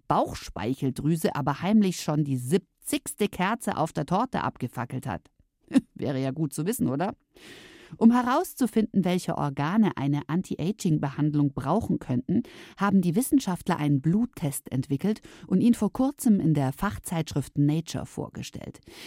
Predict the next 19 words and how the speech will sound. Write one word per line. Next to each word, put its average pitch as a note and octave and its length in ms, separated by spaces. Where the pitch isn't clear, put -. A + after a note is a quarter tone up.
Mit G#3 120
Hilfe D4 320
von D#3 240
Eiweißen D#3 720
in C3+ 200
Blutplasma D#3+ 880
können G#3 180
sie G3 160
angeblich G#3 720
den C#3+ 240
Alterungsprozess G#3+ 1160
von C3+ 340
elf A3 480
Organen D3+ 720
und F3 360
Organsystemen C#3+ 1120
monitoren. C3+ 840
Konkret B3+ 460
von A3 320